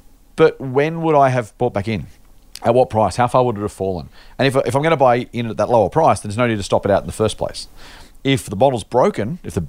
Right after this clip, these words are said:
if the thesis is broken, then you don't buy back in. You don't need a stop loss to tell you that. And the share price isn't telling you that, right? That's the other thing. If, if Kogan sucks, if Kogan's business is fundamentally flawed, right? It's fundamentally flawed at nine dollars and five dollars and three dollars and whatever, however further it falls.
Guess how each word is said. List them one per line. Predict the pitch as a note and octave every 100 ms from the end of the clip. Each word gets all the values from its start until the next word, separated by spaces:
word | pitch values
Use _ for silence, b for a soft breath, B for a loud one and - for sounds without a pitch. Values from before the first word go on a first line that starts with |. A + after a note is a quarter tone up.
| -
if | -
the | F2+
thesis | E2+ C3 - G#2+
is | F#2
broken, | D#2 E2 G2+
then | G#2+
you |
don't | A#2+ C#3+
buy | G#2+
back | G2 F#2
in. | A2+
You | C3
don't | B2+
need |
a |
stop | G#2 A#2+
loss | F#2+ -
to | -
tell | C#3+
you | F#2+
that. | - B B
And | C3+
the | C3+
share | - E3
price | F3+ D#3 C#3+
isn't | A#2+ G2
telling | G2 E2+
you |
that, | D#2 F2+
right? | A2
That's | B2+
the | A#2+
other | B2+
thing. | A#2 - B B B B B
If, | C#3 -
if | C#3+
Kogan | E3+ A3 A3
sucks, | C3 A2+ E2+ -
if | -
Kogan's | - G#3 C#3+
business | B2+ A2+
is | G#2
fundamentally | - A#2+ B2+ A#2 G#2+ G2
flawed, | - D#2+ C#2 - - - -
right? | A2 - B B B B
It's | C#3
fundamentally | D3+ F3 E3+ C3+ C#3
flawed | A#2+ A2+
at | G2+
nine | G#2 A#2
dollars | A#2 A#2 -
and | G2+ -
five | G2 G2+
dollars | G2+ F#2+
and | - F2
three | - F2+
dollars | F#2+ F#2 F2 -
and | E2+ E2
whatever, | F2 F#2 F#2
however | A2 F#2+
further | - G#2 F2+
it |
falls. | - A#2+ G3